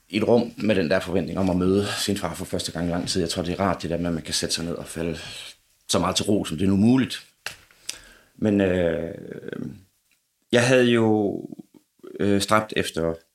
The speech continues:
fem minutter, og blot få lov til at sige, at jeg elsker ham. Øh, det var fandme femogfyrre minutter. Øh,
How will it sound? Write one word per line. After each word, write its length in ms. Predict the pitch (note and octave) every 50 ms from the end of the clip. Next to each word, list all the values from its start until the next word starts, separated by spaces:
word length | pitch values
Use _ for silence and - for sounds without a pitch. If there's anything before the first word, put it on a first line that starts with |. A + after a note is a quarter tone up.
| _ _ - - - - - - - - - - - - _ _ _ _ _ -
fem 200 | - E3+ D3+ B2
minutter, 440 | B2 C3 C3 A#2+ G#2+ F#2+ G2 - -
og 100 | - G2
blot 200 | F#2+ A2+ A2+ A#2
få 60 | - G#2+
lov 180 | G#2+ A2 G#2+
til 100 | - A2
at 60 | G2
sige, 120 | G#2 G#2 G2+
at 40 | G2
jeg 60 | G2
elsker 200 | G#2 - - -
ham. 140 | - - - - - - _ _ _ - - - - -
Øh, 560 | G#2 G#2 G2+ F#2+ F#2 F#2 F2+ F2+ F2+ E2+ D#2+ - - - - -
det 100 | - F#2
var 140 | G2 G#2 G#2+
fandme 280 | - - G#2+ A2 G#2+
femogfyrre 360 | - B2 A#2+ A2 - A2+ G#2+
minutter. 480 | G#2 G#2+ G#2+ A2 A2 - - - - - - _ _ _ _ _ _ _ _ _ _ _ _ - - _ _ _ _ _ -
Øh, 80 | G2+